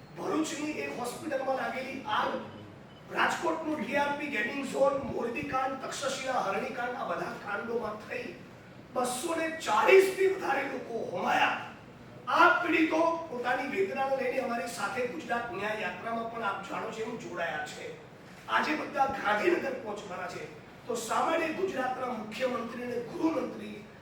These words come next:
આ પીડિતોની વાત સાંભળવા તૈયાર નથી? જો તમે તમારા મનગમતા વિષયમાં વિધાનસભાની કાર્યવાહી લાઈવ કરાવવા માંગતા હો, તો મારી માંગણી હતી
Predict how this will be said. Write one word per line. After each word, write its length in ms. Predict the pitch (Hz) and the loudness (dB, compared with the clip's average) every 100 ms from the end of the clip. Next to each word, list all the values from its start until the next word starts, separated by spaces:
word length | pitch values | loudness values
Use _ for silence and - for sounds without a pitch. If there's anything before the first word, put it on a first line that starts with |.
| - - | -18 0
આ 260 | 247 302 311 | 4 6 4
પીડિતોની 800 | - - 247 - 277 247 247 240 | 0 -6 -6 -6 -6 -6 -6 -4
વાત 320 | 170 - - | -2 -2 -4
સાંભળવા 520 | - 170 165 175 - | -8 -6 -4 -4 -4
તૈયાર 540 | 196 - 165 165 - 160 | -4 -6 -8 -6 -6 -8
નથી? 320 | - - - - - - - - - | -10 -12 -14 -16 -18 -18 -20 -14 -4
જો 120 | 262 | -2
તમે 280 | 262 254 285 | -2 -4 -4
તમારા 640 | - 233 254 269 269 - | -2 0 2 2 2 -2
મનગમતા 680 | - 294 - 277 269 262 254 | -2 -2 -2 -2 0 0 0
વિષયમાં 760 | 226 - 240 240 240 262 - - - - - 175 | -2 -4 -4 -2 -2 -4 -8 -14 -18 -20 -18 -10
વિધાનસભાની 880 | - 269 285 285 277 233 240 254 262 | -2 2 2 0 -4 -2 -2 -2 -4
કાર્યવાહી 580 | 247 - 240 240 220 | -2 -2 -2 -4 -4
લાઈવ 340 | - - 175 - - | -4 -2 0 -2 -2
કરાવવા 380 | - - 202 - | -2 0 0 0
માંગતા 340 | - - 330 | -2 0 2
હો, 420 | - 208 170 - - - - | 2 2 -2 -6 -12 -18 -12
તો 80 | 247 | 0
મારી 240 | 202 220 | 2 2
માંગણી 540 | 240 - - 180 - - | 0 0 2 6 6 6
હતી 420 | - - - | 0 -6 -8